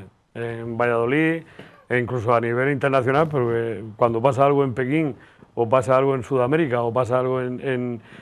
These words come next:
en Centro Europa, lo tenemos muy cerca y, y las fronteras también se van a abrir, va a venir gente. Entonces, eh, <clears throat> ir hacia esa normalidad hay que ir con, con pies de plomo, hay que ir con paso seguro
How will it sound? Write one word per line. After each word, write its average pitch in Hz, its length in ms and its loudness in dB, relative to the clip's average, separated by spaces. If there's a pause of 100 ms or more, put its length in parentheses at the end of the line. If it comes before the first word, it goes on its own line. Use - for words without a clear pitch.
(140)
en 127 140 -2
Centro 131 280 -2
Europa, 151 540 2 (160)
lo 131 220 -2
tenemos 135 320 -2
muy 117 220 -6
cerca 117 520 0
y, 117 460 -4 (360)
y 123 60 -2
las 123 140 2
fronteras 127 340 -2
también 135 220 -2
se 123 60 -2
van 117 120 -2
a 113 60 -4
abrir, 131 280 0
va 123 60 2
a 120 40 -2
venir 120 240 -4
gente. 127 400 -4 (500)
Entonces, 170 600 4 (140)
eh, 123 580 -2 (200)
<clears throat> 160 320 -2
ir 180 200 6
hacia 160 340 4
esa 170 180 2
normalidad 151 640 2 (480)
hay 143 200 4
que 139 40 2 (120)
ir 151 140 0
con, 131 520 -2
con 113 240 -6
pies 139 240 0
de 135 120 0
plomo, 165 380 0
hay 131 140 0
que 127 160 -2
ir 127 140 -4
con 123 460 -4
paso 127 720 -2 (340)
seguro 170 480 2